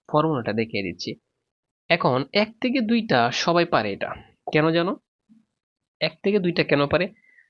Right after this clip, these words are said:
তুমি আগে দেখবা গ্যাপ, এই যে গ্যাপগুলো কি আছে, গ্যাপের আগে পরে কি আছে। মানে এই পুরো গল্প পড়ার দরকার নাই, এখানে গ্যাপ এ নাম্বার আছে না?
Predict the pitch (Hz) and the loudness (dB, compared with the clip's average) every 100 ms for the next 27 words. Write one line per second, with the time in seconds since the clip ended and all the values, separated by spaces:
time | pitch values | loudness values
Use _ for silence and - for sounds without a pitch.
0 | - - 190 190 190 147 175 - _ - | -4 0 4 4 4 0 0 -6 _ 0
1 | 156 143 113 127 123 - - - - 143 | 2 2 2 0 0 -4 -10 -4 -2 0
2 | 120 123 135 143 143 - 175 120 110 113 | 0 0 0 -2 -2 2 2 2 -2 -2
3 | 113 - 156 180 190 156 127 123 107 110 | -2 0 2 2 2 2 0 -2 -4 -8
4 | - _ _ _ - 127 120 170 175 139 | -16 _ _ _ -4 -2 -2 0 2 2
5 | 151 175 175 160 131 135 139 127 - 127 | 2 2 0 0 0 -2 -2 -2 -4 -6
6 | 123 143 131 117 - 139 147 135 135 147 | -2 -2 0 -2 0 0 0 2 0 0
7 | 208 | -4